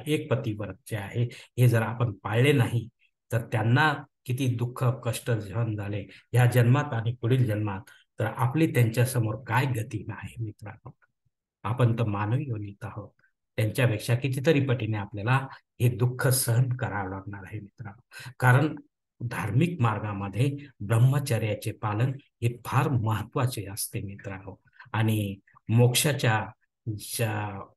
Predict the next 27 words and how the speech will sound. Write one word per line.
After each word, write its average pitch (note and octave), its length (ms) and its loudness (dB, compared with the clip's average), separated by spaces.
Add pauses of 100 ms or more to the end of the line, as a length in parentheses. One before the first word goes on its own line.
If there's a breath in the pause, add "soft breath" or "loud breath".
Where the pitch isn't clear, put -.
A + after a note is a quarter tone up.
(560)
मार्गामध्ये A2 1000 0 (1700)
स्त्री C#3+ 480 0 (360)
आणि B2 420 6
पैसा, A2 400 -8 (320)
स्त्री A#2+ 320 2
आणि A2 340 0
धन C3+ 240 0 (380 loud breath)
हे A#2+ 100 4
दोन D3 540 4
जे A2+ 140 -2
आहेत, G#2+ 360 -2 (320)
हे A#2+ 240 4
फार C#3 220 0
मोठे A2 400 0
दगड A2+ 400 4
आहेत, G#2 360 2
मित्रांनो. G2 460 -12 (120)
हे - 280 -4
दगड A2 460 -2
आपल्याला G#2+ 440 -6
हटवता - 560 -2
येणार G#2 360 -8
नाही, G2 240 -12
मित्रांनो. G2+ 480 -16 (300 loud breath)
हा A2+ 140 0
हटवण्याचा A2+ 600 4
प्रयत्न B2 480 -6